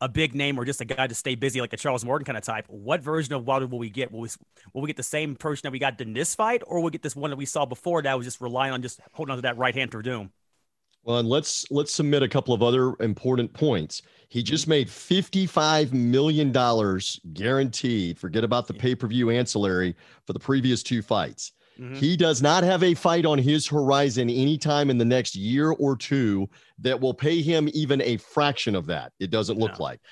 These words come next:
Speaker 2: He is not making ten million, five million to fight an Andy Ruiz or whoever else he fights in a non-title fight. Will that,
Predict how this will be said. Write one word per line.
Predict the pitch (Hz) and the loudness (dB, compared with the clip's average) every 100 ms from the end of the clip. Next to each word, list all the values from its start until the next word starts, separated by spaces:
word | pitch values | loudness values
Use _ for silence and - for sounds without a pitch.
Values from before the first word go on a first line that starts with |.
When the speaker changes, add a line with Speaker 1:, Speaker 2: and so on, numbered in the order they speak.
| - _ | -20 _
Speaker 2:
He | 123 147 | 0 0
is | 131 | 2
not | 147 165 | 2 2
making | 160 165 - 160 139 | 2 2 2 0 2
ten | - 156 170 | 0 2 4
million, | 160 165 156 151 147 - _ _ | 4 4 4 2 0 -4 _ _
five | - 143 160 156 | -2 2 4 4
million | 143 135 127 123 120 107 _ _ | 4 4 4 4 2 0 _ _
to | 131 | -6
fight | - 147 143 | 2 2 4
an | 131 | 2
Andy | 135 147 151 147 | 2 2 4 2
Ruiz | 131 139 143 143 139 117 | 2 2 4 4 2 0
or | |
whoever | 107 131 139 135 131 | 0 2 4 4 2
else | 127 | 2
he | 127 | -2
fights | 104 127 127 117 | 0 2 2 0
in | 110 | 0
a | |
non-title | 107 110 - 127 101 | 2 0 2 0 2
fight. | - 78 - | 0 -4 -2
Will | 113 107 | -2 0
that, | 90 135 170 | 2 2 2